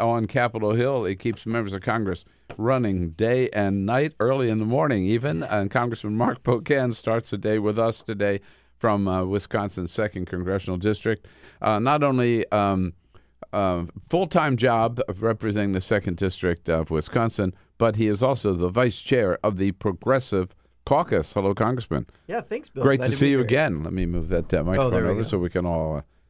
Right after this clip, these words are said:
Speaker 1: uh, uh, hear you. So, uh, yesterday, um, Republicans did what they had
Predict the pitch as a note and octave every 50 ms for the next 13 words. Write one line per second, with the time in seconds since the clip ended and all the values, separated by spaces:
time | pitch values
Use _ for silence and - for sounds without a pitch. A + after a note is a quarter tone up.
0 | _ - E2+ E2 D#2+ D#2+ D#2+ E2 F#2+ G2 G2+ A#2 C3 C3 - - - - B2+ A#2+
1 | A#2+ A#2 A2 - - _ - _ _ _ - C3+ C3 C3 C3 C3 C3 B2+ - -
2 | C#3 D3+ E3+ E3+ - G3 F#3 E3+ E3+ D#3+ F3 F3+ F#3+ G3 G3 G3 - D3+ D3 C#3+
3 | C#3+ C#3+ C#3+ C#3 C3+ C3+ C3 - - - - - - - - - - - _ -
4 | _ _ - - C#3 C#3 E3 D#3+ D#3 E3+ D#3+ E3+ D#3+ D3 A#2+ A#2 C#3 D3+ D#3 D3
5 | C#3 C#3 C#3 C3 - C#3 C#3+ D3 D3 D3 C#3+ D3+ D#3 F3